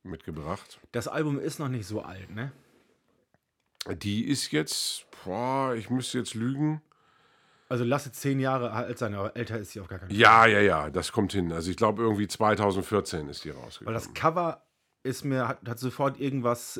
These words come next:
Speaker 2: äh, irgendeine, eine Erinnerung in mir getriggert. Also das, das wurde anscheinend auf alle Fälle beworben. Das Cover kannte ich nämlich, aber die Mucke halt gar nicht.
Speaker 1: Ja, das Cover hat ein Freund von mir gezeichnet.
Speaker 2: Ach, tatsächlich?
Speaker 1: Ja.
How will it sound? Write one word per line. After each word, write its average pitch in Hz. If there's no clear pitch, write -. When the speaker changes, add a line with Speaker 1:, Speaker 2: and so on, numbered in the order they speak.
Speaker 2:
äh, 113
irgendeine, 120
eine 113
Erinnerung 110
in 101
mir 98
getriggert. 90
Also 98
das, 98
das 101
wurde 110
anscheinend 110
auf 104
alle 110
Fälle 117
beworben. 113
Das -
Cover 147
kannte 131
ich 95
nämlich, 90
aber 90
die 95
Mucke 98
halt 85
gar 87
nicht. 87
Speaker 1:
Ja, 95
das 90
Cover 101
hat 87
ein 98
Freund 90
von 82
mir 71
gezeichnet. -
Speaker 2:
Ach, -
tatsächlich? 143
Speaker 1:
Ja. 78